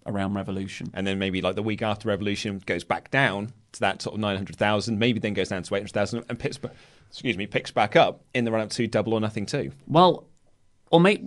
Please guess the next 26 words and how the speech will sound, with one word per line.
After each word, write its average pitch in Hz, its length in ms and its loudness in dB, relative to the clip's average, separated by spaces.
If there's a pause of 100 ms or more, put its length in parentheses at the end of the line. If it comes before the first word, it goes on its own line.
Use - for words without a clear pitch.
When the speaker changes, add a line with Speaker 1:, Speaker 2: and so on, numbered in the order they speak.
Speaker 1:
let's 190 200 6
not 214 160 4
overlook 202 320 4
the 160 60 -2
WrestleMania 185 680 2
factor, - 520 -8 (140)
because 139 520 6
Speaker 2:
Mm, - 240 0
yeah. 226 240 -2
Speaker 1:
a 139 80 6
rising 170 560 6
tide 127 540 2 (180)
raises 120 360 4
all 120 160 4
ships, - 600 0 (220)
and 117 460 2 (680)
mainstream 165 640 4
interest 131 480 0
in 107 120 -2
wrestling 101 540 -2 (380)
is 131 220 4
always 151 420 2
highest 95 560 -2 (400)
February, 135 440 4
March 320 340 0
time 90 320 -2